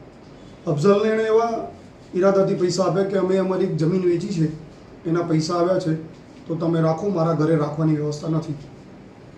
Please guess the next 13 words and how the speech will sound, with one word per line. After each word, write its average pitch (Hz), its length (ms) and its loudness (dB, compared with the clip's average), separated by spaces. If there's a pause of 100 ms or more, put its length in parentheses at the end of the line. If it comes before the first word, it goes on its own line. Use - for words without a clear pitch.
(200)
એટલે 185 200 0
હ્યુમન 202 460 2
સોર્સથી 220 320 4
અમે 214 140 2
આ 208 80 2
માહિતી 202 340 2
મળતા 196 420 2 (500)
આરોપીને 185 440 2
લાવીને 185 340 0
પૂછતા, - 580 -2 (420)
આરોપી 190 680 0 (180)
પોતાના 180 320 0
નિવેદનમાં 175 680 2